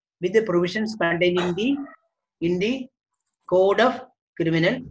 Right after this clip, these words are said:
Procedure. So therefore, a police officer, in order to satisfy the term, will have to be a person who investigates a crime after registration of a first information, uh, report under section one fifty-four of the Code of Criminal Procedure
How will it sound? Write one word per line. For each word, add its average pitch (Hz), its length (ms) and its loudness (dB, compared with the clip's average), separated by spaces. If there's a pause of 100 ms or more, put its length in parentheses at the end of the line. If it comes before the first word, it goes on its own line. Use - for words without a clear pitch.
Procedure. 147 800 -2 (320)
So 208 160 0
therefore, 202 640 2
a 175 80 2
police 190 380 -4
officer, 190 480 0 (340)
in 175 140 -6
order 196 160 2
to 190 120 -10
satisfy 190 560 -4
the 175 100 2
term, 156 440 -2 (300)
will 185 180 0
have 175 280 2
to 240 280 -4
be 202 220 2
a - 60 4
person 147 640 -2 (240)
who 233 120 -2
investigates 180 800 -2
a 147 60 -4
crime 170 500 0 (220)
after 175 280 2
registration 202 840 -4 (140)
of - 160 -4
a 160 80 -6
first 160 240 -8
information, 175 800 -2 (100)
uh, 156 140 -4
report 180 480 0 (300)
under 185 240 0
section 180 360 -2
one 180 220 0
fifty-four 196 640 0
of 175 140 2
the 170 140 -2
Code 143 160 -2
of 151 140 -6
Criminal 147 160 -6
Procedure 175 540 0